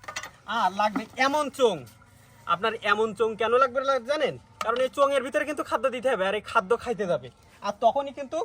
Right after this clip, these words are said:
কটাত করে কেটে দেবে। এই যে আপনাদের দেখাচ্ছিলাম, এই যে এর ভিতরে দেখেন একটা চোঙ পরানো আছে, এই সেই চোঙ। আর এই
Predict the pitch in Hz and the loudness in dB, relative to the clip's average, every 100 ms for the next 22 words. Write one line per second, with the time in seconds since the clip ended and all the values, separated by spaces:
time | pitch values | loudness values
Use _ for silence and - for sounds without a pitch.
0 | - - _ 254 285 294 285 262 196 170 | -6 -18 _ 2 2 2 -2 -2 -2 -4
1 | 170 170 165 160 196 180 180 170 175 170 | -4 -4 -4 -4 -4 -4 -2 -2 -4 -6
2 | 131 113 - - _ - 220 226 233 196 | -10 -10 -20 -20 _ 2 4 6 4 4
3 | 214 208 214 220 226 - 226 202 214 208 | -2 0 2 2 -2 -2 -2 0 0 0
4 | 214 214 247 220 202 214 196 185 135 110 | 0 0 2 2 0 -2 -4 -4 -8 -6
5 | - - - - - 175 | -10 -10 -20 -20 -4 0